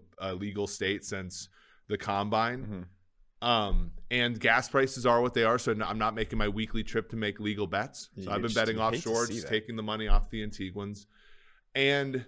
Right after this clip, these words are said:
Speaker 1: but my wife and my kids were going to the fa-, to the family farm for spring break, and that's
Speaker 2: Okay.
Speaker 1: in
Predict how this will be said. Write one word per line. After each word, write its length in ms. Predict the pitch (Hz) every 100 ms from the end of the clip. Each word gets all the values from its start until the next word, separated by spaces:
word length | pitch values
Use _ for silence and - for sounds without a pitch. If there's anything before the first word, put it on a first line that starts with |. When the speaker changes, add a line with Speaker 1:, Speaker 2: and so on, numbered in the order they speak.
| - - _ _ _ _ _ _ -
Speaker 1:
but 220 | 131 139
my 160 | 127
wife 420 | 120 117 165 175 -
and 80 | 113
my 100 | 104
kids 360 | - 139 117
were 100 | 104
going 440 | 101 104 101 98 95 - _ -
to 120 | -
the 80 | 104
fa-, 240 | 95 127 -
to 80 | 107
the 80 | 104
family 380 | 101 117 110 98
farm 380 | 98 107 101 90
for 100 | 92
spring 240 | - 92
break, 200 | 78 58 92
and 80 |
that's 260 | 104 104 92
Speaker 2:
Okay. 80 | 107
Speaker 1:
in 140 | 110